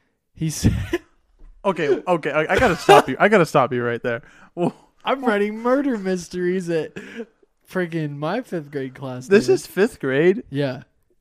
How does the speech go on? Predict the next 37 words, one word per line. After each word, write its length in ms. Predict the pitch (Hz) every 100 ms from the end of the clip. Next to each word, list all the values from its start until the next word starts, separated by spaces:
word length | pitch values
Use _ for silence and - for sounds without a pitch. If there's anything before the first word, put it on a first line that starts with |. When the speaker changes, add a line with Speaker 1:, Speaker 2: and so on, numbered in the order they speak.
| _
Speaker 2:
Wha-, 200 | - 170 - 170 - _ _ _
<laughs> 60 | - - - _ _ _ _ _ _ _ _
your 140 | 165
grandmother 480 | 139 143 156 139 127
has 160 | 127 -
cherished 440 | - 147 135 165
this 140 | 131 -
forever. 560 | - 127 131 113 113 _
Speaker 1:
She 160 | - 156
Speaker 2:
She 40 |
Speaker 1:
has. 420 | 135 135 120 123 - 214 -
Speaker 2:
<laughs> 300 | 269 _ -
This 260 | 151 156 156
is 340 | 147 135 131 _ _ _ - _ _ _ _ _ _ _ _ _ _ _ 131
Speaker 1:
What, 140 | 143
what, 280 | 123 139 139
what, 180 | 151 160
what's 260 | 156 170
your, 120 | 190 131
<laughs> 200 | - 196
what's 380 | 208 190 190
your 120 | 196 165
thoughts? 420 | 156 147 139 139
Speaker 2:
It's 180 | 160 -
just 140 | 139
so 120 | - 175 - -
dark. 280 | 160 302 147 -
Speaker 1:
It's 180 | 151 151
very 340 | 143 139 131
dark. 280 | 123 123 139
Speaker 2:
It's 200 | 185 -
like 340 | 190 208 170 156
Speaker 1:
I, 260 | 127 147 147
I 40 |
don't 240 | 170 185 180
remember 360 | 160 165 156
it. 140 | 147